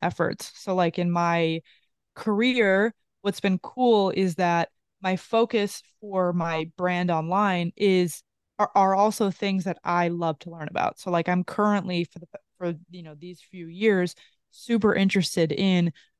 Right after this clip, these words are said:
philosophy and spirituality and, like, the, you know, the a-, a-, ancient wisdom and these different,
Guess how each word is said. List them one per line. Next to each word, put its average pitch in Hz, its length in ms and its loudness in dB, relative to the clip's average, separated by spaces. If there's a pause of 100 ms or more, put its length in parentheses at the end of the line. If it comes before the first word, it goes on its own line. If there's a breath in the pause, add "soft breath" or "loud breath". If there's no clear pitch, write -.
(100)
philosophy 190 680 2
and 170 120 -2
spirituality 180 920 2
and, 160 120 -2
like, 151 300 -6 (520 soft breath)
the, 165 580 0
you 190 200 -10
know, 160 140 -4
the 165 240 -8 (440)
a-, - 220 -6
a-, 214 240 0
ancient 214 420 2
wisdom 185 600 2
and 170 160 -4
these 180 320 -16
different, 202 440 0